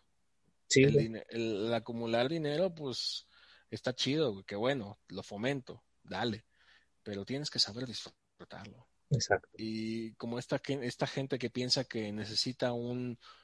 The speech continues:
Speaker 2: un vicio, que necesita, eh, enervar su,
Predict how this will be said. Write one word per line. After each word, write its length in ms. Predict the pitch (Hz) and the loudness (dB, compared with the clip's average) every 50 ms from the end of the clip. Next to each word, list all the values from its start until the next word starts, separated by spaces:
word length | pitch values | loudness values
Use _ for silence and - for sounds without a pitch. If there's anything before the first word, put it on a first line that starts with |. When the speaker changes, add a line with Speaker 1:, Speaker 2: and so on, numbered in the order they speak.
| _ _ - | _ _ -12
Speaker 2:
un 180 | 98 101 104 104 | -8 -6 -4 0
vicio, 640 | 120 123 127 123 - - 123 117 117 117 117 113 107 | 0 2 2 2 0 0 0 0 0 0 0 -2 -2
que 120 | - 107 | -4 -6
necesita, 1000 | 101 101 101 98 - - - - 117 113 - - 120 113 110 107 104 104 104 104 - - - - - - _ - | -6 -4 -2 0 0 2 2 0 0 -2 -2 0 2 2 2 2 2 0 0 -4 -6 -12 -20 -20 -20 -20 _ -8
eh, 460 | - 95 95 95 95 98 98 98 - - | -6 -4 -4 -4 -2 -2 -4 -4 -4 -4
enervar 480 | 104 104 107 107 104 110 120 135 156 | -4 -4 -4 -4 -2 -2 -2 -2 -2
su, 180 | - - - | -4 -4 -6